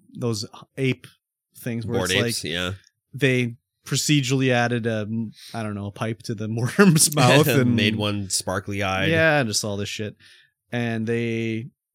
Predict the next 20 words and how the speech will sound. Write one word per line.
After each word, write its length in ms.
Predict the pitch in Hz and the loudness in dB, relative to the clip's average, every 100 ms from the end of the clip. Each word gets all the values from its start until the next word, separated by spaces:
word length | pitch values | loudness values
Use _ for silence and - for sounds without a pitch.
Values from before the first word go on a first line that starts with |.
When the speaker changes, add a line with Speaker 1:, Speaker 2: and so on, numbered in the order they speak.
| 131 | -6
Speaker 1:
were 120 | 131 | 0
gonna 200 | 131 131 | 2 2
do 220 | 127 135 | 2 4
it, 80 | 147 | 4
and 100 | 127 | 2
everybody 500 | 135 139 156 156 160 | 0 0 2 4 4
that 160 | 143 123 | 2 0
was, 140 | 127 127 | -2 -2
like, 200 | 120 110 | -2 -4
dealing 280 | 123 123 123 | -4 -2 0
with 140 | 135 - | -2 -2
Team 180 | 135 127 | -2 -2
seventeen, 720 | 143 131 123 131 123 139 151 | 0 -2 -2 -2 -2 -2 -4
like, 180 | 104 107 | -6 -6
all 140 | 110 | -4
these 180 | 107 107 | -4 -4
other 200 | 107 107 | -4 -6
companies 500 | 120 110 120 120 117 | -6 -8 -6 -4 -4
that 160 | 107 | -6
were, 300 | 101 101 98 | -8 -8 -10